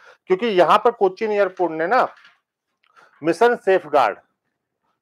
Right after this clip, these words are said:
मिशन सेफगार्ड करके एक प्रोग्राम चलाया था, मिशन सेफगार्ड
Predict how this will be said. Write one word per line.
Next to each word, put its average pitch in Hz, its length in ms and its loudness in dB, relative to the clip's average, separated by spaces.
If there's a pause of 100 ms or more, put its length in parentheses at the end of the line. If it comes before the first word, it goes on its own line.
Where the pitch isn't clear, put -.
(300)
मिशन 220 340 -6
सेफगार्ड 185 500 -2
करके 170 300 -10
एक 208 100 -14
प्रोग्राम 151 460 -8
चलाया 87 320 -18
था, - 260 -20 (220)
मिशन 180 300 -10
सेफगार्ड 90 520 -20